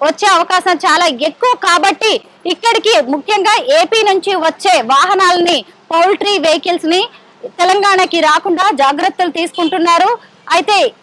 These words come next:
మొత్తం రాష్ట్ర సరిహద్దుల్లో ఇరవై నాలుగు చెక్ పోస్టులను కూడా ఏర్పాటు చేశారు. ఒకవేళ ఏవైనా పౌల్ట్రీ, చికెన్ వి గనక వాహనాలు వస్తే వాటిని వెనక్కి తిప్పి ఏపీకి పంపించేస్తున్నారు. ప్రస్తుతం నేను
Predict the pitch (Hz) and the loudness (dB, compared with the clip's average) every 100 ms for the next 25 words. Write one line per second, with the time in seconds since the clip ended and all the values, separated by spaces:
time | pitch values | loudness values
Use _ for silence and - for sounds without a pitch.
0 | _ - 269 302 - 480 480 381 277 349 | _ -8 -2 -2 -2 -2 -2 0 2 0
1 | - 440 427 339 381 277 359 370 339 294 | 0 -2 0 0 0 0 0 0 0 2
2 | 359 453 440 415 339 - 359 - 466 427 | 2 2 2 0 0 -2 -4 -2 -2 0
3 | 427 392 370 359 392 403 - 392 381 381 | 0 0 0 0 0 0 0 0 0 0
4 | 339 403 359 392 285 403 403 415 359 339 | 0 2 2 2 0 0 2 2 2 2
5 | 370 392 359 - _ - 349 392 453 - | 2 2 0 -2 _ -6 0 2 2 2
6 | 480 370 - 381 440 440 440 440 370 381 | 0 -2 -4 -6 -2 -2 0 0 0 0
7 | 415 381 247 - - 262 311 392 403 392 | 2 0 0 -6 -6 0 2 2 2 2
8 | 381 294 311 - 440 349 349 403 403 277 | 2 2 0 0 0 2 0 0 -2 0
9 | 294 370 - 440 - - 403 - 508 330 | 0 0 0 -4 -4 -6 -2 0 0 0
10 | 403 359 - 339 370 427 359 349 339 349 | -2 -2 0 0 2 2 0 0 0 2
11 | 370 359 359 - 453 403 403 | 2 0 -2 0 0 2 2